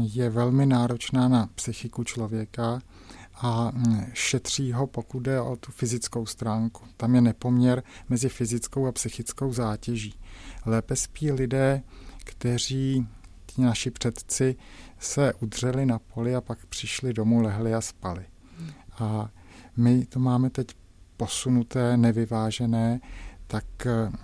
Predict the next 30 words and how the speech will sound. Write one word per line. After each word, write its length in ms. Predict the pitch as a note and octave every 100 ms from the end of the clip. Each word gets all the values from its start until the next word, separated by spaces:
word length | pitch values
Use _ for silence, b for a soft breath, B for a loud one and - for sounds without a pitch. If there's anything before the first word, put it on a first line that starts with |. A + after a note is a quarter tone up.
| A2
na 180 | A#2+ A#2
druhou 180 | A2+ B2
stranu 360 | - B2 B2 B2
nechci 280 | A2+ -
tím 220 | A#2+ C3+ A#2+
říct, 180 | A2+
že 80 | -
bychom 280 | A2+ A2+ B2+
těsně 320 | A2+ A2 B2+
před 220 | A#2 -
spaním 340 | - - A2+ A#2
měli 300 | A2+ A2+ A2
intenzivně 560 | G#2+ A2+ G#2+ G#2+ A2+
cvičit. 480 | A2 - G2 - - - B B B B
To 100 | A2+
bychom 300 | A2+ - A#2+
neusnuli 480 | A2 G#2+ A#2+ A2+ A2+
také, 360 | F2+ - A2
ale 220 | G2+ B2 B2+ B B
během 440 | A2 A#2 A#2 D3 B2
dne 340 | B2 B2+ C3+
si 220 | - -
najít, 680 | B2+ A#2+ A#2 A2+ B2+ - -
eh, 320 | B2+ A2+ A#2 A#2
k 220 | - B2+
vyvážení 640 | G#2 A#2+ A#2+ A#2+ A#2 C3 B2+
toho 200 | - B2+
psychického 920 | - - - A#2+ - - A#2+ A2+ B2+ A#2+ B B B B -
i 220 | B2 B2 A2+ A#2
nějaké, 640 | A#2 A2+ A2+ - B2